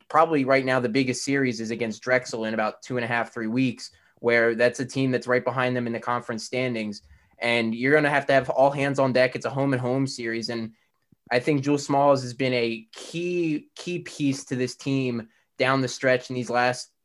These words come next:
two games. And even before that, in these last four games in general, she's been playing a little bit more. I, I look for Jewel Smalls to have an increasing role in this offense, especially with her style of play, just being able to shoot the basketball,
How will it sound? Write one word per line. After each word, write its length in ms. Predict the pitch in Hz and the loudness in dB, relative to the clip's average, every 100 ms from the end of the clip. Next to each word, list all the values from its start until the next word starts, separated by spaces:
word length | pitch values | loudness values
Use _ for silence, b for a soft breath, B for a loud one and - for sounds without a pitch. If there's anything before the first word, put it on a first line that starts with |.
| _ | _
two 180 | - 196 | -2 -2
games. 380 | 170 165 156 143 | 2 4 4 2
And 80 | |
even 220 | 165 180 151 | 0 0 -2
before 340 | 135 151 151 | 0 2 4
that, 240 | 127 117 - - | 4 0 -4 -8
in 160 | 147 | -2
these 200 | 139 127 | 0 -2
last 380 | 117 131 135 - | 0 2 2 0
four 220 | - 147 | -2 0
games 260 | 139 135 131 | 2 0 -2
in 100 | 123 | -2
general, 300 | 113 131 131 | 0 2 0
she's 180 | 127 120 | -4 -4
been 140 | 127 | -6
playing 240 | 127 131 135 | -2 0 2
a 60 | |
little 180 | 127 123 | 0 0
bit 120 | 123 | -2
more. 380 | 120 127 127 127 b b b b b | 0 0 0 -2 b b b b b
I, 200 | - 147 | 4 4
I 160 | 139 139 | 6 6
look 220 | 160 170 | 6 4
for 120 | 170 | 0
Jewel 220 | 139 143 | 0 0
Smalls 320 | 143 143 139 135 | 0 2 2 2
to 80 | |
have 180 | 131 123 | 0 0
an 60 | 123 | 0
increasing 600 | 120 123 135 135 131 123 | -2 -2 0 0 0 -2
role 440 | 120 123 123 120 b b | 4 6 6 2 b b
in 100 | 135 | 0
this 140 | 135 | 2
offense, 440 | 135 127 127 127 127 | 4 4 2 -4 -4
especially 420 | 123 143 139 139 | 0 0 0 -2
with 160 | 123 | -4
her 100 | 135 | -4
style 340 | 123 127 123 117 | -2 0 2 0
of 100 | 117 | 0
play, 200 | 123 123 | 2 2
just 200 | 117 113 | 0 -6
being 140 | 127 | -6
able 120 | 127 113 | -4 -6
to 60 | |
shoot 240 | 113 131 - | -4 -6 -4
the 60 | |
basketball, 680 | 113 113 113 110 110 110 107 | -2 -2 -2 -4 0 0 -2